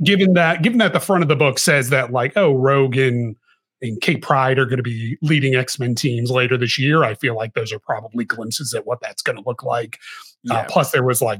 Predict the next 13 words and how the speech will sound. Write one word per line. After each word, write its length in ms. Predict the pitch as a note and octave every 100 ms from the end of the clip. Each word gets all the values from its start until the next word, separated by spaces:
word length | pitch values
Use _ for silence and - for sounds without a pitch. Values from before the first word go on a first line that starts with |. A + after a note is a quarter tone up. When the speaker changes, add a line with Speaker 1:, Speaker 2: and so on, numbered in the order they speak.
| -
Speaker 1:
Jackpot 760 | - B2 - - A#2 A2+ - -
and, 440 | A2+ A2 G#2 G2+
uh, 280 | G2 F#2+ G2 -
Black 220 | C#3 -
Cat, 400 | F3 D#3+ D#3+ - - - -
who 120 | B2
have 140 | C#3
a 20 | A#2+
series 400 | D#3 C#3 B2+ -
coming 220 | D3+ C3+
up 200 | C3 B2+
here 420 | C#3+ C3+ C3 C#3+ D#3
in, 600 | B2+ B2 B2 B2+ B2+